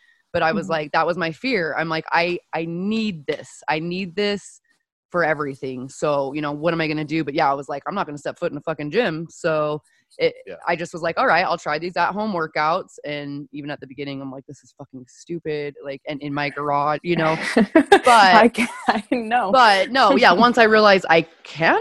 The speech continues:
Speaker 1: maybe do some of this, and then I got a little bit more comfortable with it and a little bit more. Yeah, but then Jimmy's like, "Well, then now you can start going to the gym." And I'm like, "Ugh," that's my, my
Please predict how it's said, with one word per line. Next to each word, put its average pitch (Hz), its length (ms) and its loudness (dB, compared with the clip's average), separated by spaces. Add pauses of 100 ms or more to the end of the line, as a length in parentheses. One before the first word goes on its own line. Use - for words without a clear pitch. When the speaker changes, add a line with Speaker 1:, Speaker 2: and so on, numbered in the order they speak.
Speaker 1:
maybe 202 280 4
do 151 240 -2
some 151 340 2
of 131 180 -8
this, 147 680 2
and 170 200 4
then 170 120 4
I 165 100 4
got 160 140 4
a - 20 -2
little 170 140 -2
bit 170 100 -4
more 160 140 -4
comfortable 165 520 -2
with 160 220 -2
it 185 200 2
and 165 100 -6
a 156 40 -4
little 160 180 -6
bit 151 140 -2
more. 151 440 -4 (320)
Yeah, 170 360 0
but 185 220 2
then 185 440 0
Jimmy's 180 260 -6
like, 165 180 -4
"Well, 208 140 -8
then 165 280 -10
now 156 140 -6
you 165 140 -8
can 160 100 -14
start 151 220 -8
going 165 180 -6
to 165 60 -6
the 156 60 -8
gym." 175 340 -4
And 160 80 -2
I'm 165 100 -4
like, 165 220 -4 (680)
"Ugh," 254 560 2
that's 185 400 -2
my, 170 280 -4 (180)
my 151 220 -2